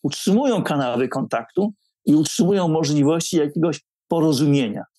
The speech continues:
To się może zmienić, jeżeli Rosjanie posuną się w tym kierunku. Więc to jest też, e, kwestia innych państw nato. Proszę zwrócić uwagę, że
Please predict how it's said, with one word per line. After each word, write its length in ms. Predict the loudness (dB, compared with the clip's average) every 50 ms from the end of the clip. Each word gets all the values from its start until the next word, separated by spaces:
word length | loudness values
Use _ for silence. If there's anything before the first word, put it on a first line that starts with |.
| _ -20 -20 -20 _ _ _ -6
To 140 | -6 -4 -2
się 160 | -2 0 0
może 320 | 0 0 0 0 -2 -2
zmienić, 720 | 0 2 2 4 4 4 2 2 2 0 -2 -6 -10 -8 -4
jeżeli 380 | -2 -2 0 0 2 2 2
Rosjanie 600 | 2 0 0 0 -2 -2 0 0 -2 -2 -4 -6 -10 _ _ _ _ _ _
posuną 460 | -4 -2 0 0 2 2 2 2 2
się 340 | 2 0 0 0 0 -2 -4 -8 _ _ _ _ _ -20 -20 _ _ -20 _ _ _ -20 -18
w 40 | -4
tym 200 | -2 0 0 2
kierunku. 440 | 2 0 2 2 2 0 -2 -4 _ _ _ _ _ _ _ _ _ _ _ _ _ _
Więc 360 | -8 -8 -8 -8 -8 -8 -6
to 220 | -4 -4 -4 -4 -6 -6 _ -4 -2 -2
jest 420 | 0 -2 -2 -4 -6 -10 -12 -8
też, 300 | -6 -6 -6 -6 -6 -4
e, 300 | -4 -4 -4 -4 -6 -6 -6 -8 -8 -8 -8 -8 -10 -10 -12 -8
kwestia 360 | -6 -6 -6 -4 -4 -4 -4
innych 360 | -2 0 0 0 0 0 -2
państw 300 | -2 -4 -4 -4 -4 -4
nato. 360 | -4 -6 -6 -6 -8 -12 -14 -14 -14 _ _ _ _ _ _ _ _ _ _
Proszę 200 | -6 -4 -2 -2
zwrócić 440 | 0 2 0 0 2 0 -2 0 0
uwagę, 380 | 0 2 2 0 0 0 0 0
że 280 | 0 0 -2 -2 -4